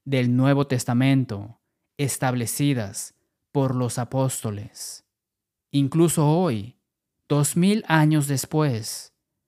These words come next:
ningún hombre puede reemplazar la enseñanza del Nuevo Testamento con una idea para mejorar o adaptarse al espíritu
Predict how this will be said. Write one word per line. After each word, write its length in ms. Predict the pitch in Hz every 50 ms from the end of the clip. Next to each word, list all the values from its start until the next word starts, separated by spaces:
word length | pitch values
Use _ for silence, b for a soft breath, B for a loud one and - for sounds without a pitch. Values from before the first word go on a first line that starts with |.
| _ _ -
ningún 500 | 143 147 147 151 151 196 226 220 202 185
hombre 580 | 185 202 202 180 139 117 107 107 110 110 _ _ _ _ _ _ _ _ _
puede 340 | - 170 175 190 202 196 202
reemplazar 1000 | 196 175 160 147 131 139 135 131 127 - - 143 131 120 110 104 101 104 113 - _ _ _ _ _ _ _ _ _ _
la 140 | 135 139 139
enseñanza 800 | 139 131 - - 131 127 123 127 131 135 143 151 151 147 160 151
del 180 | 143 131 120 120
Nuevo 220 | 127 127 127 127
Testamento 920 | - 120 113 - 131 120 131 135 135 131 123 117 113 107 101 107 123 - _ _ _ _ _ _ _ _ _
con 200 | - 139 139 139
una 220 | 151 165 185 196 180
idea 580 | 156 139 156 160 170 147 117 104 - - _ _ _ _ _ _ _ _ _ _
para 280 | - 151 143 143 139 139
mejorar 840 | 131 135 127 - - - 127 127 135 139 131 110 107 - - - _ _ _ _ _ _ _ _ _
o 220 | - 151 151 147
adaptarse 1000 | 143 139 135 127 - - 147 143 147 151 147 143 - - 113 98 101 117 123 - _ _ _ _ _
al 240 | - 135 135 131 131
espíritu 840 | 127 120 - - - 156 151 147 135 117 - - 104 101 107 110